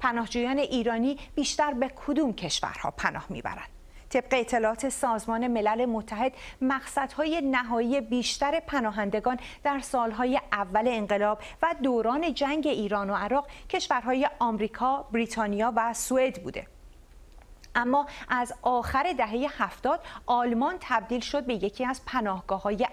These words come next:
اصلی ایرانیان پناهجو. پس از آلمان هم با فاصلهٔ زیاد کشور بریتانیا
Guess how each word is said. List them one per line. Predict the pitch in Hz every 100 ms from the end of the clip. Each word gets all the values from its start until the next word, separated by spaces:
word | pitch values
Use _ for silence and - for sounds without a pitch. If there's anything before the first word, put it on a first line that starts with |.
| -
اصلی | 196 - - 262
ایرانیان | 311 220 196 180 175 175 185 190 - - -
پناهجو. | - 196 - - - - - - - - -
پس | 226 247
از | 277
آلمان | 262 233 220 254
هم | 277 320 - - -
با | 302 349
فاصلهٔ | 359 - 294 269 - 269 349 349
زیاد | 226 247 262 262 -
کشور | - 339 - 294 311
بریتانیا | - 285 - 269 247 254 160